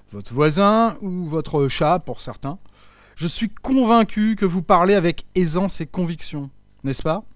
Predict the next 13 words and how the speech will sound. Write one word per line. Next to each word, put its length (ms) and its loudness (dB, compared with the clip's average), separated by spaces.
Alors 220 4
dites-vous 640 -4
juste, « 460 -10
Si 240 -2
je 100 -2
suis 320 0
capable 600 -4
de 120 -4
bien 460 2
m'exprimer 560 0
devant 240 -2
mes 140 0
proches 400 -6